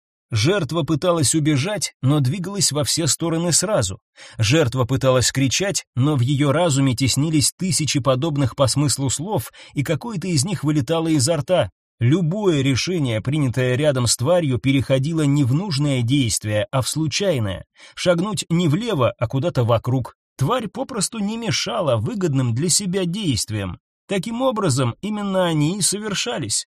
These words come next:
Пытаясь убежать, жертва дергалась во все стороны, но лишь один путь был открытым, поэтому пища сама лезла чудовищу в пасть. Проклятая тварь не помешала Одиссею сдернуть тележку со штыря и толкнуть в нору.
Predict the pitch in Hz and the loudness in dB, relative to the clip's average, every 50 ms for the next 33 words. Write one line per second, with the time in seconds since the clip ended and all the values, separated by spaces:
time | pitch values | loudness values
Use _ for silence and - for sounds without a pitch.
0 | _ - 170 190 165 208 208 196 160 - - 180 160 175 175 143 151 202 214 - | _ -4 -4 -2 -2 0 2 2 2 2 0 0 0 0 0 0 0 0 -2 -2
1 | - - - 151 123 196 196 - 165 170 170 143 135 196 190 143 127 143 139 131 | -4 -4 -2 -2 0 0 -2 -2 -2 -2 -2 0 0 0 0 0 0 0 0 0
2 | - - 131 139 113 - - 156 135 - - - 247 220 185 143 117 110 104 95 | 0 0 0 -2 -2 -2 -2 -2 -2 -2 -4 -4 -4 -2 -2 0 0 -2 -4 -6
3 | - - - - - 135 156 170 175 175 123 - - _ - 151 147 139 143 214 | -10 -16 -20 -10 -4 -2 -2 0 0 0 0 -2 -2 _ 2 2 2 2 0 -2
4 | 202 165 113 - 190 165 - 135 139 160 156 151 139 117 - 170 208 208 156 - | -2 -2 -2 -2 -2 -2 -2 0 0 2 2 2 2 0 -2 -4 -4 -4 -4 -4
5 | 104 92 95 - 127 175 196 - 214 214 214 175 - 147 196 240 214 - - - | -4 -6 -4 -2 -2 -2 -2 -4 -4 -4 -4 -4 -4 -4 -6 -6 -6 -6 -6 -6
6 | 285 254 214 - _ - - - 135 117 107 110 131 151 147 123 139 160 139 151 | -8 -8 -10 -10 _ -4 -2 0 2 2 2 2 2 2 2 0 -2 -2 -2 -2
7 | 180 175 - - 135 113 117 113 113 120 113 - 156 147 - - - 226 170 113 | -2 -2 -2 -2 -2 -2 -2 -2 -2 -2 -2 -2 -4 -6 -4 -4 -4 -4 -2 -4
8 | - - - _ _ _ _ _ - 135 139 143 117 127 131 143 143 117 - 127 | -4 -8 -12 _ _ _ _ _ -2 0 2 2 2 2 2 4 4 2 2 2
9 | 120 113 - 113 120 151 156 147 117 - - - 143 147 151 139 117 147 143 143 | 0 0 0 0 2 2 4 2 2 0 -2 0 2 2 2 2 0 0 0 0
10 | 143 127 - - 156 170 160 143 123 113 110 107 101 113 110 - - 151 185 185 | 0 0 -2 0 0 2 2 4 4 4 4 2 0 -2 -2 -2 -2 -2 -2 -2
11 | 147 120 107 92 101 120 143 147 135 123 120 110 - - 139 123 113 127 156 - | 0 0 0 0 0 0 0 0 0 0 -2 -2 -2 -2 0 0 0 0 -2 -2
12 | - - 120 - - 117 - - - 127 117 117 123 147 156 123 - _ - 143 | -4 -4 -2 -2 -2 -2 -4 -2 -2 -2 2 4 4 4 4 2 -2 _ -4 -4
13 | 113 - 135 120 117 - 123 127 127 - - 110 120 127 135 143 170 165 123 | 0 0 0 0 0 0 -2 -2 -2 -4 -4 -2 0 2 2 2 2 -2 -4